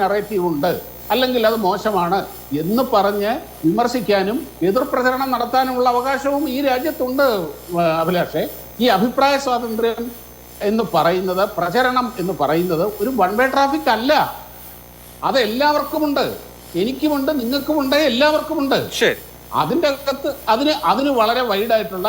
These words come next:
Speaker 1: ഇപ്പൊ ഇതിൻ്റെ അകത്തൊരു കാര്യമുണ്ടല്ലോ, ഇപ്പൊ നിങ്ങൾ ഇവിടെ ഇങ്ങനെ പലരുടെയും പേര് പറയുന്നു, അല്ലെങ്കിൽ അങ്ങനെ പറയുന്നു. ഇവിടെ സംഘപരിവാറോ ഏതെങ്കിലും സംഘപരിവാർ സംഘടനകളോ ഇതിനെതിരെ നിന്നിട്ടില്ല. എന്നാൽ ഇതിനെ എതിർക്കുന്നവരിൽ വലിയ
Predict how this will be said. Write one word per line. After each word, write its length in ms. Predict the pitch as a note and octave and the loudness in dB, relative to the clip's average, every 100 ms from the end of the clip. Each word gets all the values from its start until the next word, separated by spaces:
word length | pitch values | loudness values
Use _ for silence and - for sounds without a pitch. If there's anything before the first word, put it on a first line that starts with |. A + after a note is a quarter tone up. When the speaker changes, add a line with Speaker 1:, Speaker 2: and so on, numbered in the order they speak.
| - | -2
Speaker 1:
ഇപ്പൊ 160 | A3+ E4+ E4 | -4 -2 0
ഇതിൻ്റെ 200 | E4+ G4 | 0 -2
അകത്തൊരു 220 | F#4+ E4 | -2 0
കാര്യമുണ്ടല്ലോ, 380 | D4+ B3+ F#3 G3 | 0 0 -2 -2
ഇപ്പൊ 100 | A3+ G#3+ - - - D#3 | 0 -2 -4 -16 -6 -2
നിങ്ങൾ 200 | A3 C#4 | 0 0
ഇവിടെ 140 | C4 C4 | 0 -2
ഇങ്ങനെ 200 | B3 B3+ B3+ | -2 -2 0
പലരുടെയും 400 | A3 G#3+ A3+ A3+ G#3+ | 0 0 0 0 0
പേര് 140 | G3+ F#3 | 0 0
പറയുന്നു, 340 | F3 E3+ F#3 G3+ | 0 0 0 0
അല്ലെങ്കിൽ 360 | F3+ F3 F3 F3 | -2 -2 -4 0
അങ്ങനെ 180 | E3+ E3+ | 0 2
പറയുന്നു. 280 | D3+ C#3 A#2+ - | 0 0 -6 -12
ഇവിടെ 160 | - B3 - | -2 0 0
സംഘപരിവാറോ 720 | D3 G3 A3+ E3+ D3+ A#2+ B2 A#3 - | 2 2 2 2 2 0 0 -4 -6
ഏതെങ്കിലും 380 | - - - A#3+ E3+ | -8 -8 -6 -4 -2
സംഘപരിവാർ 480 | D#3 G#3 F3+ F3 D3 | 0 0 2 0 0
സംഘടനകളോ 600 | C3 C#3+ D3+ C#3+ C3+ B2+ F#3+ - - - - | -2 0 0 0 0 0 -2 -6 -14 -10 -4
ഇതിനെതിരെ 420 | C#3+ G#3+ G3+ G#3 A#3 | 0 2 2 2 2
നിന്നിട്ടില്ല. 500 | A3 A3 A3+ A#3 A#3 B3 F#3 - - - - - - E3+ | 0 -2 -2 -2 2 4 4 -2 -12 -16 -18 -20 -6 -2
എന്നാൽ 280 | G#3+ B3 D#4 - - G#3+ | 4 4 2 -4 -10 -4
ഇതിനെ 200 | C4 C4 A#3 | 0 2 2
എതിർക്കുന്നവരിൽ 680 | G#3+ D4 C#4 B3+ A3+ G#3+ C4 G3 | 2 -2 -4 -2 0 -2 -2 0
വലിയ 240 | F3 A3+ | 0 2